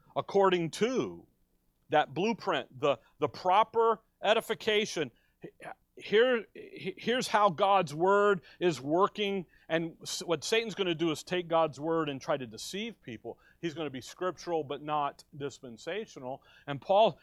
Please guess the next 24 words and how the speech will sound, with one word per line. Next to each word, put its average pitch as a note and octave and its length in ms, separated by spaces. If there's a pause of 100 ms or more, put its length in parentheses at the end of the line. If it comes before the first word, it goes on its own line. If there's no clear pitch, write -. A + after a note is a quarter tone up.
(120)
he F#3 100
comes E3 260
in G#3+ 100
and G3+ 100
says, D#3 180
"Hey, G3 220 (120)
my E3+ 240
gospel, F3 640 (300)
according F#3 360
to F#3 280 (180)
my E3+ 340
gospel, F#3+ 560
hi-, C#3 200 (220)
the D3 100
information F#3+ 540
given E3 300
to C#3+ 80
Paul A2+ 460 (440)
and G#3 300
the A#3 60
preaching F#3+ 380
of E3 100
Jesus D3 380
Christ, D3+ 480